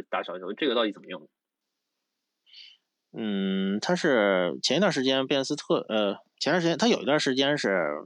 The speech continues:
Speaker 2: 布谢打首发嘛，然后现在布谢又回到替补席了，然后时间也变少了。
Speaker 1: 对。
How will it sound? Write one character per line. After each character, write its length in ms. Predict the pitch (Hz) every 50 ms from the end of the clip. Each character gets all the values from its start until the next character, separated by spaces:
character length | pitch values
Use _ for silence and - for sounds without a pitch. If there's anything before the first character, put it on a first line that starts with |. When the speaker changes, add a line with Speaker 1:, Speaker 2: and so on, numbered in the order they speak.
| 113 - _
Speaker 2:
布 80 | - 147
谢 160 | 151 170 139
打 140 | - - 95
首 140 | - -
发 220 | - - - - -
嘛， 60 | - - _ - - - - - - _ _
然 140 | - 117 113
后 520 | 123 143 139 131 123 117 110 107 104 104 101
现 280 | - - - 160 147 143
在 360 | 156 147 131 120 107 107 104 - _
布 80 | -
谢 220 | 123 - 127 110 104
又 160 | 107 104 98 - - - - - - - - - _
回 160 | - 90 87
到 280 | 92 104 101 90 87 92
替 160 | - - -
补 80 | 98 -
席 120 | - -
了， 140 | - - -
然 220 | - - 90 92
后 340 | 98 95 95 92 92 98 101
时 260 | - - - - - 120
间 140 | 147 180
也 60 | 180 113
变 140 | 110 101
少 100 | 98 -
了。 180 | - - - - _ -
Speaker 1:
对。 120 | 120 110